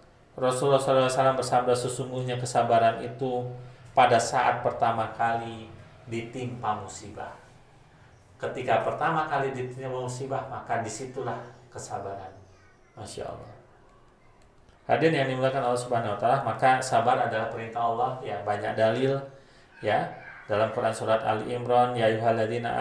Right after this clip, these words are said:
amanu sabiru wassabiru, ya ayyuhalladzina amanu ta'inu bisobri," ya, di dalam Quran surat Al-Baqarah, ya.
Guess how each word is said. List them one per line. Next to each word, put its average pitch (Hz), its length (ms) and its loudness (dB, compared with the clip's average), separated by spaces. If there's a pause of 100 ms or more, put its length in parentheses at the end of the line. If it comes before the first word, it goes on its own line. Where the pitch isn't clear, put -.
(120)
amanu 117 260 0
sabiru 123 560 2
wassabiru, 123 720 -2
ya 117 160 2
ayyuhalladzina 113 880 -2
amanu 117 320 -4 (480)
ta'inu 131 480 0
bisobri," 131 680 -4
ya, 123 180 -6
di 113 80 -12
dalam 110 240 -4
Quran 113 240 -8
surat - 240 -6
Al-Baqarah, 120 720 0
ya. 143 240 -2